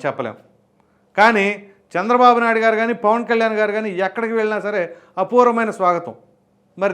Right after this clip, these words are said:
దానికి దీనికి ఉన్న డిఫరెన్స్. పవన్ కళ్యాణ్ గారు ఓడిపోయిన తర్వాత కూడా ఆయన ఎక్కడికి వెళ్ళినా ప్రజల నుంచి అపూర్వమైన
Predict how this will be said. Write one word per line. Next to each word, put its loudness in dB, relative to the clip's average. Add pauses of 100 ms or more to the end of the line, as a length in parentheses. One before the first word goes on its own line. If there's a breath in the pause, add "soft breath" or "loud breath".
దానికి 0
దీనికి -6
ఉన్న -10
డిఫరెన్స్. -10 (580)
పవన్ 2
కళ్యాణ్ 0
గారు 0 (160)
ఓడిపోయిన 2
తర్వాత 0 (100)
కూడా 2 (760 soft breath)
ఆయన 4 (160)
ఎక్కడికి 0
వెళ్ళినా -2 (100)
ప్రజల -2
నుంచి -10
అపూర్వమైన -2